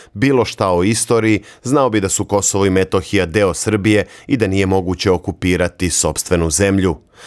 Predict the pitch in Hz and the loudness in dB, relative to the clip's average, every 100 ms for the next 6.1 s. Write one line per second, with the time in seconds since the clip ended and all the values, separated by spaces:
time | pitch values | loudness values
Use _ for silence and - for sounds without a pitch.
0 | - 104 113 104 104 98 - 95 104 95 | -8 -6 -4 -2 0 -2 -2 -2 -2 -2
1 | 87 87 - 90 85 92 90 - 85 92 | 0 -2 0 -2 0 -2 -2 -2 0 2
2 | 90 87 - 101 113 101 101 101 98 95 | 2 0 -2 -2 0 0 2 2 2 0
3 | - - 104 101 101 95 98 95 101 104 | -2 0 2 2 2 0 0 0 -2 -2
4 | 101 98 95 95 101 98 104 107 92 - | 0 0 0 0 -2 0 0 0 -2 -2
5 | 98 - - 90 85 113 113 110 117 110 | -4 -4 -2 -2 -2 -4 -2 -4 0 0